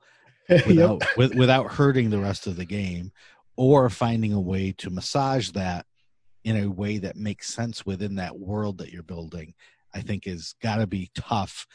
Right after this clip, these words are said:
Speaker 2: but super important.
Speaker 1: Yes, it's extremely important. Even, even harder than doing that is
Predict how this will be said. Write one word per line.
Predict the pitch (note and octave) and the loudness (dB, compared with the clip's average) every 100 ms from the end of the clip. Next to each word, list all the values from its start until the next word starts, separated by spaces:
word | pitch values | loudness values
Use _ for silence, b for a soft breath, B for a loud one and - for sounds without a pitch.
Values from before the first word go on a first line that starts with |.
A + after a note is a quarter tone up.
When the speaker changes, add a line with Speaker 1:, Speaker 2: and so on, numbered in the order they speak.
| b b - | b b -4
Speaker 2:
but | G#2+ - | -4 -2
super | - A2 F#2+ | -4 -2 -4
important. | E2 - F2+ - F2 _ _ _ | -6 -6 -8 -10 -16 _ _ _
Speaker 1:
Yes, | D3 A2+ - - - | -2 -2 -4 -10 -10
it's | A2 - | -10 -10
extremely | A2+ - D#3+ D3 A#2+ | -12 0 2 2 -2
important. | G#2+ A2+ E2+ C#2 - _ - | -6 -8 -10 -12 -18 _ -2
Even, | D3 D#3+ F3 E3+ E3 D#3+ | 4 6 8 8 6 4
even | F3+ F3 D#3+ D3+ D3 - | 4 6 6 4 2 -4
harder | - F3+ G3 F#3 E3+ D3+ | -2 6 8 10 8 8
than | D3 C#3 | 6 4
doing | D#3 C#3+ B2+ | 2 2 0
that | C#3+ D#3 B2+ A2+ _ _ _ _ _ _ - | -2 -2 -2 -6 _ _ _ _ _ _ -6
is | C3+ B2 A#2+ A2 - | -4 -2 -4 -6 -8